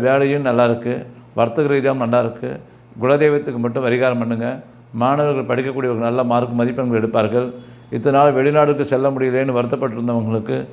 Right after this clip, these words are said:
உடனடியாக வியாபார-, வ-, வ-, வெளிநாடு போறதுக்கு உண்டான சூழ்நிலைகள் ஏற்பட்டுடும்.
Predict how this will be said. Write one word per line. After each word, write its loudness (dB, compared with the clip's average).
உடனடியாக 4
வியாபார-, 2
வ-, 2
வ-, 2
வெளிநாடு 2
போறதுக்கு -4
உண்டான 0
சூழ்நிலைகள் -4
ஏற்பட்டுடும். -4